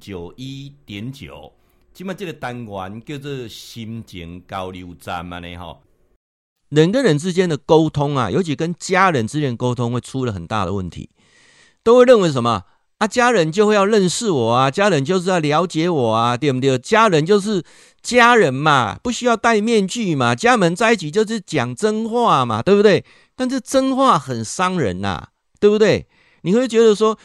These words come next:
我们跟孩子沟通、跟伴侣沟通，甚至跟父母沟通，家人在沟通上是出最大的问题啊。所以我们讲说，从跟孩子相处的问题有一半以上都是沟通出了问题。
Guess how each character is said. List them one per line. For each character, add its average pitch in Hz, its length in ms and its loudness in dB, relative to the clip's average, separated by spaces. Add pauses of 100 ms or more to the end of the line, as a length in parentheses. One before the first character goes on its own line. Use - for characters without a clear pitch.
(120)
我 147 100 -2
们 202 300 0 (200)
跟 220 160 2
孩 180 200 4
子 175 100 2
沟 190 180 4
通、 180 460 2
跟 190 180 0
伴 185 300 0
侣 131 140 -2
沟 170 200 2
通， 170 320 -2 (220)
甚 196 180 0
至 185 80 0
跟 190 200 0
父 208 180 0
母 131 100 -2
沟 151 220 2
通， 147 260 -2 (300)
家 214 260 2
人 127 240 0
在 165 160 -4
沟 190 300 2
通 180 180 -2
上 165 160 -4
是 160 120 -4
出 170 200 -6
最 165 200 0
大 139 180 0
的 120 60 -6
问 113 180 -8
题 - 300 -20
啊。 - 240 -16 (360)
所 214 120 2
以 - 20 8
我 233 60 6
们 208 80 -2
讲 143 160 0
说， 170 240 -2 (260)
从 170 300 -4 (320)
跟 277 180 -2
孩 196 300 2
子 196 120 0
相 190 300 0
处 101 220 -8
的 107 180 -4 (480)
问 233 220 2
题 113 140 -2
有 101 140 2
一 127 120 -2
半 165 240 -2
以 95 100 -6
上 110 260 -8
都 120 140 -6
是 113 240 -8
沟 117 180 0
通 110 200 -6
出 104 160 -10
了 92 80 -4
问 90 200 -8
题。 - 280 -20